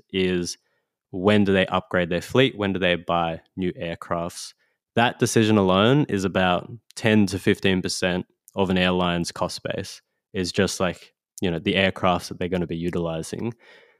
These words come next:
Singapore Airlines has one of the youngest fleets in the industry,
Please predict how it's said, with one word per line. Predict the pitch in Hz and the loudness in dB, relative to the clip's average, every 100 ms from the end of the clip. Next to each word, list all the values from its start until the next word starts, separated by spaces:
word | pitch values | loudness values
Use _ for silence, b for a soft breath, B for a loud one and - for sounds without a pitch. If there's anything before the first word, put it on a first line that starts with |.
| b | b
Singapore | - 135 143 139 107 101 | 0 4 4 4 4 4
Airlines | 95 92 90 90 87 | 4 2 0 -2 -2
has | 92 87 - | -4 -6 -4
one | 104 101 | 0 2
of | 92 87 | 0 0
the | 98 | 0
youngest | 98 92 90 92 90 - - - _ _ - | 2 2 2 0 -2 -2 -10 -14 _ _ -18
fleets | - 104 98 - - - - | -2 2 2 0 -12 -14 -4
in | 101 | 0
the | 95 | 2
industry, | 98 101 - 139 151 156 | 2 2 0 2 2 0